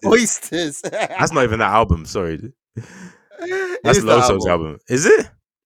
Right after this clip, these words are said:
Speaker 1: Yeah, yeah, yeah.
Speaker 2: Oh, okay, yeah.
Speaker 1: Yeah, Joel Santana, Fabulous
Speaker 2: Yeah, yeah,
Speaker 1: is
Speaker 2: yeah,
Speaker 1: Loso's
Speaker 2: yeah.
Speaker 1: album.
Speaker 2: Oh, it is, it
Speaker 1: You're
Speaker 2: is,
Speaker 1: thinking
Speaker 2: it is.
Speaker 1: about Salute.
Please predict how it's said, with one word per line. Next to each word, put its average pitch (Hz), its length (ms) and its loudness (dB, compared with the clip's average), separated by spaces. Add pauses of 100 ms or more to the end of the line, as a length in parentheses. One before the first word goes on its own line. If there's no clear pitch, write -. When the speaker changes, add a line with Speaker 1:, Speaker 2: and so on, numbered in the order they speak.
(140)
Speaker 1:
Yeah, 294 240 2
yeah, 143 380 2
yeah. 90 80 -16
Speaker 2:
Oh, 151 300 6
okay, 107 480 2
yeah. 82 80 -4 (240)
Speaker 1:
Yeah, 143 340 -12
Joel 156 320 -4
Santana, 160 460 -6
Fabulous 139 280 0
Speaker 2:
Yeah, 131 60 6
yeah, 127 100 4
Speaker 1:
is 123 60 4
Speaker 2:
yeah, 120 140 6
Speaker 1:
Loso's 101 220 4
Speaker 2:
yeah. 76 60 -2
Speaker 1:
album. 95 140 -2
Speaker 2:
Oh, 104 40 8
it 107 100 4
is, 110 160 2
it 95 40 -4
Speaker 1:
You're 165 100 4
Speaker 2:
is, 175 60 -2
Speaker 1:
thinking 185 180 4
Speaker 2:
it 175 40 4
is. - 20 4
Speaker 1:
about 156 200 4
Salute. 143 420 -4